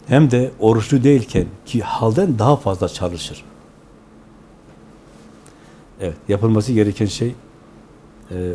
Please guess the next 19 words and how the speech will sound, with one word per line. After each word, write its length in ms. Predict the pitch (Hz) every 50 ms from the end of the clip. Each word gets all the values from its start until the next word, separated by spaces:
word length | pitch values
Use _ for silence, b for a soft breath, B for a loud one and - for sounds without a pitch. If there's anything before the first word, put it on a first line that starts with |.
| - -
oruçlu 340 | 104 107 104 92 - 139 120
olarak 300 | 107 101 101 98 - -
sınava 360 | - 101 104 101 101 101 98
girmektir. 600 | 98 104 101 101 104 107 104 - - 135 135 - - - - - - - - - -
Bununla 300 | 104 110 113 110 101 95
beraber 460 | 101 98 104 95 101 110 107 101 98
bir 200 | 104 107 101 95
de 180 | 107 117 147 165 B B B B B B - -
oruçlu 380 | 95 101 101 95 - - 110
olduğumuz 540 | 104 104 101 104 107 110 110 110 120 107 104
için, 240 | 90 78 - - 76 - - - - - - - - - B B B B B B B B - -
e, 140 | 87 87 87
manevi 560 | 92 98 104 110 113 113 110 113 117 110 107 110
duamız 400 | 117 110 113 120 139 139 120 113
da 60 | 107
olmuş 380 | 101 101 98 101 95 - -
olur. 240 | 104 98 101 117 127 - - - - - - - - - - - - B B B B B B B -
Allah 240 | 107 107 117 117 104
inşallah, 440 | 104 98 - 101 95 95 107 101